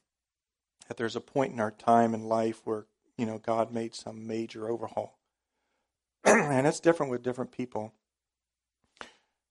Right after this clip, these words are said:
But I believe that there's a crisis point of sanctification that comes, and I've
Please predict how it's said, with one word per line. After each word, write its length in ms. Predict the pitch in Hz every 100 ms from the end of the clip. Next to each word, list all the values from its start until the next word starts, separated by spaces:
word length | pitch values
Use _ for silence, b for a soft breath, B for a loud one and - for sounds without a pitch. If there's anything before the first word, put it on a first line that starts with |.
| _
But 100 | 131
I 160 | 131 165
believe 380 | 165 147 143 135
that 160 | 120
there's 240 | 120 120 -
a 100 | -
crisis 640 | - - 131 147 - 123
point 320 | - 127 120
of 80 | 117
sanctification 1000 | - 120 117 - - _ - 120 - 110
that 120 | -
comes, 400 | - 127 113 107
and 160 | - 113
I've 160 | 117